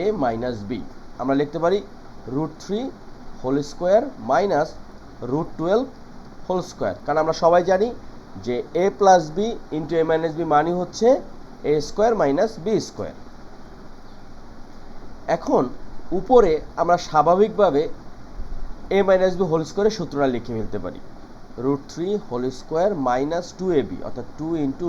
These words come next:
root three into root twelve plus root twelve square divided root three-কে স্কয়ার করলে শুধু থ্রি হচ্ছে,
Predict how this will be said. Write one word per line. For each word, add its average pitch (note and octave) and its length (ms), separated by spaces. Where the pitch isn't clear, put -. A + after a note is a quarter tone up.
root C3+ 160
three F#3 280
into C#3+ 300
root D3+ 200
twelve E3+ 320
plus C#3+ 340
root C#3+ 200
twelve D#3+ 340
square B2 340
divided F3 500
root F#3+ 220
three-কে G#3+ 320
স্কয়ার G3 200
করলে F#3 180
শুধু E3 180
থ্রি F#3+ 120
হচ্ছে, F#3+ 240